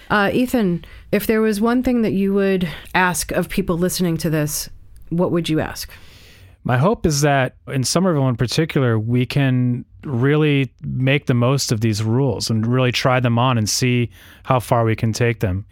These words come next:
Speaker 2: I feel like they're very untested at this point, and it gives me a lot of hope. And I feel like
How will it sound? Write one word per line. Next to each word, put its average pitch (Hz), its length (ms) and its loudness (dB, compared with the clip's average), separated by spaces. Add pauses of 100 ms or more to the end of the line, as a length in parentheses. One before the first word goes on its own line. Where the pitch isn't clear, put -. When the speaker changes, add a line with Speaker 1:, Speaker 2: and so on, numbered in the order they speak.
(180)
Speaker 2:
I 127 200 0
feel 143 240 0
like 131 240 0
they're 120 180 0
very 117 460 0
untested 127 640 -2
at 135 100 -4
this 139 160 -2
point, 165 360 0 (580)
and 123 480 2 (120)
it 135 140 -2
gives 135 200 2
me 139 80 2
a 127 80 2
lot 120 160 2
of 98 60 -2
hope. 147 320 0 (380)
And 120 540 0 (460)
I 117 80 0
feel 139 240 2
like 131 400 0